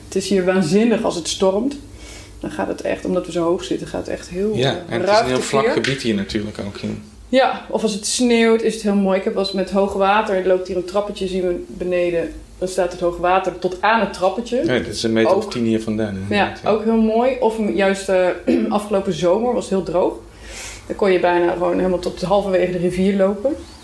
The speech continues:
Speaker 1: En dan heb je natuurlijk nog alle beestjes en blaadjes en bloemetjes.
Speaker 2: Ja. Heb je ook contact met de mensen hier in het dorp dan?
Speaker 1: Nee.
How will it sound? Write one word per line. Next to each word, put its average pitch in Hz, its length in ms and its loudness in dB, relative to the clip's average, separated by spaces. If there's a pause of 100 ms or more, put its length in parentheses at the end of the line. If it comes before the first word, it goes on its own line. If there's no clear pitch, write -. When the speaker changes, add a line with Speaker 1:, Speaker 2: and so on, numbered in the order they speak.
(680)
Speaker 1:
En 202 100 2
dan 180 120 4
heb 175 120 2
je 170 80 -4
natuurlijk 180 380 2
nog 180 140 0
alle 185 200 2
beestjes 180 520 0
en 185 120 -2
blaadjes 180 440 0
en 170 120 0
bloemetjes. 185 460 -2
Speaker 2:
Ja. 117 160 2 (1000)
Heb 131 160 2
je - 80 4
ook 220 80 4
contact 151 360 0
met 127 120 0
de 123 80 0
mensen 127 300 0
hier 120 100 4
in 113 80 4
het 110 140 0
dorp 127 280 0
dan? 143 160 -10 (360)
Speaker 1:
Nee. 165 380 -2